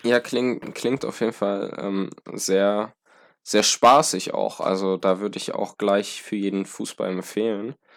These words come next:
Ähm, als eine Sportart, wo man entweder miese Verletzungen bekommt oder sie ver-, äh, einfach faked.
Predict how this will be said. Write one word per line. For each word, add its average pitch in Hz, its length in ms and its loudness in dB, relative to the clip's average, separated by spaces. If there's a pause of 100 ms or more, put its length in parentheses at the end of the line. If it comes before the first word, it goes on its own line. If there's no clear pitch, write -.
(540)
Ähm, 92 520 2
als - 240 -8
eine 101 80 -6
Sportart, 101 800 2
wo 104 60 2
man 98 240 4
entweder 98 680 4 (560)
miese 117 440 4
Verletzungen 104 600 4
bekommt 131 580 2
oder 107 300 6
sie 98 140 -2
ver-, - 440 2
äh, 101 140 2
einfach - 320 -4
faked. - 480 -2